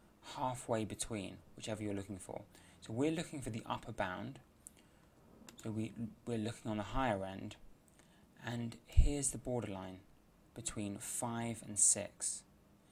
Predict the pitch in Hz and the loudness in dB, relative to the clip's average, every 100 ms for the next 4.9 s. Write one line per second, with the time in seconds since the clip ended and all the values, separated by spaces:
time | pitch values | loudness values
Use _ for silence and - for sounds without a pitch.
0 | - - 139 - 160 - 120 - 143 110 | -18 -4 4 4 4 0 8 10 10 4
1 | 95 95 - - - - - 165 - - | -2 -6 -14 -20 -20 -14 -6 -6 -4 0
2 | 156 - 156 135 135 120 117 101 98 101 | 2 4 4 4 2 2 2 2 0 -4
3 | - - - - 110 107 104 104 104 101 | -8 -16 -14 -4 -2 0 4 6 6 6
4 | 98 95 101 - 113 - - - | 2 0 6 8 8 2 -2 -2